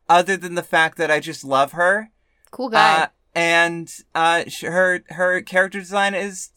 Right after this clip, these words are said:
Speaker 1: fucking perfect. So
Speaker 2: Yeah, it's great. Hell yeah. Um, up next is, um, Professor Layton from Professor Layton.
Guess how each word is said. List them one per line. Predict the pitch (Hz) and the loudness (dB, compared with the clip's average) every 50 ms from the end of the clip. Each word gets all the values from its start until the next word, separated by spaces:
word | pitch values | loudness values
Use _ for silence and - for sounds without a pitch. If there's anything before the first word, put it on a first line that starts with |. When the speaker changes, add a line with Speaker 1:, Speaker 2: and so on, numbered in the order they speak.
| _ | _
Speaker 1:
fucking | - 202 202 - 220 214 | -2 -2 -2 -2 -6 -6
perfect. | - 240 254 269 262 - 123 127 _ _ - | -2 0 0 0 0 -2 -8 -8 _ _ -20
So | - - - 165 165 | -18 -8 -4 0 2
Speaker 2:
Yeah, | - 370 349 | 2 2 2
it's | 226 - | 0 -2
great. | - - 226 403 403 - - _ _ _ _ _ _ _ _ _ _ _ _ _ _ _ _ _ _ _ _ _ _ _ _ _ | -4 -2 0 0 0 -2 -4 _ _ _ _ _ _ _ _ _ _ _ _ _ _ _ _ _ _ _ _ _ _ _ _ _
Hell | - 311 508 508 | -2 -2 0 0
yeah. | 226 165 156 151 170 _ _ _ _ _ _ _ _ _ _ _ _ _ _ _ - | 0 -2 -4 -6 -10 _ _ _ _ _ _ _ _ _ _ _ _ _ _ _ -2
Um, | - 226 240 240 240 240 240 240 233 233 240 240 233 233 - - - | 0 2 4 4 4 4 4 4 2 2 0 -2 -6 -10 -8 -2 0
up | 311 349 339 - | 0 0 0 0
next | 269 294 349 320 254 262 262 - - - - - - _ _ _ - _ _ _ - | 0 2 2 2 2 0 -2 -8 -12 -12 -12 -16 -18 _ _ _ -20 _ _ _ 0
is, | - 294 311 320 320 320 320 320 311 277 269 233 - | 4 4 6 6 4 4 2 2 0 0 -4 -2 2
um, | - 285 294 302 311 311 302 294 269 - - | 4 6 6 6 4 2 0 -4 -6 -8 -6
Professor | - 359 330 - - 349 349 453 - - 403 403 | -2 -2 -2 2 2 2 2 2 2 2 2 4
Layton | 381 381 427 453 - - 247 220 208 214 220 | 4 4 4 4 4 2 2 0 0 -4 -8
from | 220 - 294 269 262 254 | -6 0 0 0 0 2
Professor | - 294 262 - 247 226 220 - 269 262 | 0 0 0 2 2 2 2 2 0 2
Layton. | 262 262 254 247 226 214 202 208 247 269 | 4 4 4 2 2 -2 -2 -6 -8 -12